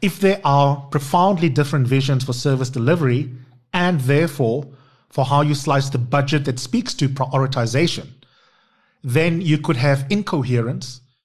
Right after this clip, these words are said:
And that means that you might still have unresponsive overall local municipalities, even with the A N C in the opposition benches.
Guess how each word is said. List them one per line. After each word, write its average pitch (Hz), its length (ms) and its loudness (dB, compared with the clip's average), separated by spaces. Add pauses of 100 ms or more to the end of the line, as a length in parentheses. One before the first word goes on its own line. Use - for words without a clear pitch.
(380)
And 143 140 2
that 156 180 2
means 139 520 2
that 127 480 0 (140)
you 131 180 0
might 131 240 0
still 208 340 -2
have 131 420 -2
unresponsive 147 880 -2
overall 131 640 2 (280)
local 139 260 2
municipalities, 127 960 -2 (100)
even 170 560 2 (180)
with 143 120 -2
the 147 100 -2
A 151 80 2
N 147 120 0
C 143 140 0
in 135 60 2
the 135 80 2
opposition 135 400 0
benches. 175 380 -4